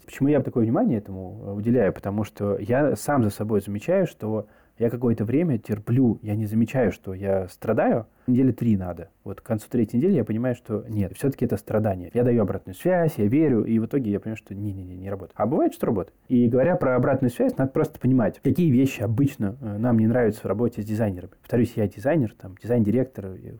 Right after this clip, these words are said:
head of design, кто угодно, как угодно меня назови. И я работаю с дизайнерами, и сам сталкиваюсь с тем, что мне с ними дискомфортно работать. Какие вещи могут быть? Первое. Человек не вникает в задачу. Я просто понимаю, что вот, э, ему дали задачу,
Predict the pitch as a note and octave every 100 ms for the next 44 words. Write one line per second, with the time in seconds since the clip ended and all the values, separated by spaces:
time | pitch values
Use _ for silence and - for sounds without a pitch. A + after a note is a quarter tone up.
0 | - A2 G2 G#2 G#2+ B2 - B2+ A2 F2+
1 | - - - G2+ G2 G2 B2 F3 B2 A#2+
2 | C3 A#2+ A#2 G2+ F#2 G#2+ F3 G#3 D3 A#2+
3 | - A2+ - A#2 A2+ - A#2 A2 G#2 G2
4 | D#3+ D#3 - A2 A#2+ - G2 - G2+ -
5 | - G2 F#2 - _ _ - A#2 D#3 A2
6 | - - G2+ - - - _ _ - C#3
7 | G#2+ G2+ - _ _ _ _ - F3 B2
8 | C#3 B2+ A#2+ B2 B2+ G#2 - G2+ F2+ -
9 | - _ _ _ _ _ _ _ B2 C3
10 | A#2 - A#2+ E3+ E3 - G2 F#2+ - -
11 | F#2+ F#2+ G2+ G#2+ D3+ A3 E3+ E3 D#3+ -
12 | E3